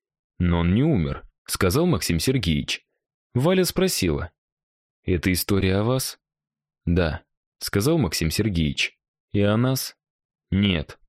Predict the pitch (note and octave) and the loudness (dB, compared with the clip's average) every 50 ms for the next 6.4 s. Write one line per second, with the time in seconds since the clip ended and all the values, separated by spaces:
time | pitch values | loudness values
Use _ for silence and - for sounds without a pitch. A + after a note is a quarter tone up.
0 | _ _ - F#2 F#2+ F#2+ G2+ G2+ A2 A#2+ B2+ C3+ C#3 C3+ C3+ _ _ _ _ - | _ _ -2 0 2 2 2 2 2 2 2 2 0 -2 -4 _ _ _ _ 0
1 | A2+ A#2+ B2 C#3+ D#3 D3+ - G2 D#2+ D#2 - - - - - - _ _ _ _ | 2 2 2 2 0 0 0 0 0 -2 -4 -8 -12 -12 -16 -20 _ _ _ _
2 | _ _ _ _ _ _ _ _ _ _ _ _ _ - G#2+ A#2 C3 C#3+ D3 - | _ _ _ _ _ _ _ _ _ _ _ _ _ -2 0 2 2 2 2 0
3 | G3 G3+ F3 A#2+ E2+ - - - C#2+ - - _ _ _ - - - - F#2+ F2 | 0 0 0 0 -2 -4 -4 -4 -6 -6 -8 _ _ _ -14 -6 -2 0 0 2
4 | G#2+ A#2+ C3 A#2+ F2 E2 C2 - - _ _ _ _ _ _ - C#3 - F3+ E3+ | 2 2 0 0 0 -2 -4 -4 -8 _ _ _ _ _ _ -2 0 0 2 2
5 | F3 F3+ F3+ F3 E3 E3 - - G3+ F#3+ A#2 E2 D#2 - - D#2 D2+ - - - | 2 2 2 2 2 0 0 0 0 2 2 0 0 0 0 0 -2 -2 -2 0
6 | E2 D#2+ D#2 D2 C#2+ D2+ - | 0 0 0 -2 -2 -4 -8